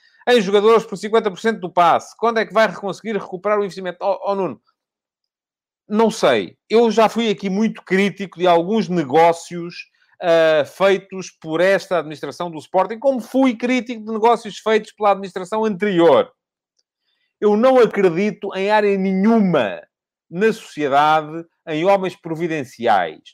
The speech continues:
Não acho que seja, que haja pessoas que são extraordinárias, que fazem tudo bem, e que haja pessoas que são absolutamente estúpidas, que fazem tudo mal.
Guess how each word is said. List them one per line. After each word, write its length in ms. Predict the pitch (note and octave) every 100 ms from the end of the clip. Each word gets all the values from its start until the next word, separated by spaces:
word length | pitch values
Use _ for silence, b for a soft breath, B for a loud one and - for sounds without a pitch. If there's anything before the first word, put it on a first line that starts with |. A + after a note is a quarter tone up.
| _ _
Não 280 | F#3 B3 B3
acho 380 | A#3 G#3+ - E3+
que 140 | -
seja, 420 | E3+ - F#3+ D3 C#3+
que 120 | F3+
haja 260 | E3 B2+ C#3
pessoas 480 | - F#3 D#3+ B2
que 80 | -
são 340 | - E3+ A#2 - _ _ _ _ _ _ _ _ _ _ _ _
extraordinárias, 880 | - F#3+ E3+ F#3 A3+ B3+ B3+ A#3+ G#3
que 60 | -
fazem 240 | F#3+ F3+
tudo 180 | F#3+ F#3+
bem, 400 | B3+ B3+ A#3+ - _ -
e 120 | F#3
que 80 | A3
haja 200 | F#3 F3+
pessoas 460 | - - A3 A3 G3
que 80 | -
são 420 | G#3 G#3+ G#3+ G#3 b -
absolutamente 480 | G3+ G3 A3 A#3
estúpidas, 580 | - B3+ G3+ C3+ G2+ F#2+
que 40 | -
fazem 220 | E3 E3
tudo 180 | F3+ D3+
mal. 320 | A2+ D#2+